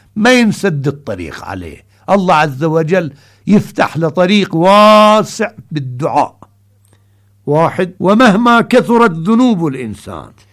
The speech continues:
ومعاصيه، ومهما اسود وجهه بالذنوب، الله عز وجل ما يسد عليه الطريق، ويفتح له طريقاً واسعاً إلى رحمته بالتوبة: "إن الله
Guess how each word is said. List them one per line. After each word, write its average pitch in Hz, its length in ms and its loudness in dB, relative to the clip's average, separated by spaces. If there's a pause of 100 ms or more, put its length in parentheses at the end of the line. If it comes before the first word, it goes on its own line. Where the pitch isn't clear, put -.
(180)
ومعاصيه، 160 1000 2 (100)
ومهما 196 480 2
اسود 196 480 0
وجهه 175 580 2
بالذنوب، 143 840 -6 (560)
الله 156 280 0
عز 123 320 -4
وجل 131 380 -2
ما 156 160 -2
يسد 110 540 -4
عليه 82 280 -12
الطريق، 82 500 -18 (680)
ويفتح 156 640 -2
له 156 120 -4
طريقاً 147 760 -6 (420)
واسعاً 156 680 0
إلى 151 640 -4
رحمته 170 960 -10 (380)
بالتوبة: 131 960 -4 (340)
"إن 165 320 -4
الله 123 960 -4